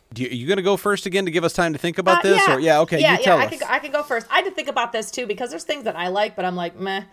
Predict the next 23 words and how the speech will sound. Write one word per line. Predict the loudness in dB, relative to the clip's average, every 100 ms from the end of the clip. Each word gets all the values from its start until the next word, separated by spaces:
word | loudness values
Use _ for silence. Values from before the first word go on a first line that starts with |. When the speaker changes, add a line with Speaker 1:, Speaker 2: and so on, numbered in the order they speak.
| _ -20 -20 -6
Speaker 2:
Um, | -2 0 -2 -10 -20 -20 -20 -16 -4
so | 0 2
I | 2 0
would | 0 -2
say | -2 0 0 -2 -4 -10 _ _ _ _ _
chili. | -6 -2 -2 -4 -10 -8
I | -2 0
have | 0 -2
a |
really | -4 -2 -2 -2 -8
bomb | -8 0 2 2 -2 -4
chili | -4 -2 -2 -2
recipe, | -4 -6 -8 -8 -8 -6
and | 0 2 2 0 -8 -18 -20 -20 -10 0
I, | 2 2 2
I | -2
mean, | -2 -4 -6
I | -4
don't | -2 -2
mean |
to | -4
pat | -4 -4
myself, | -4 -4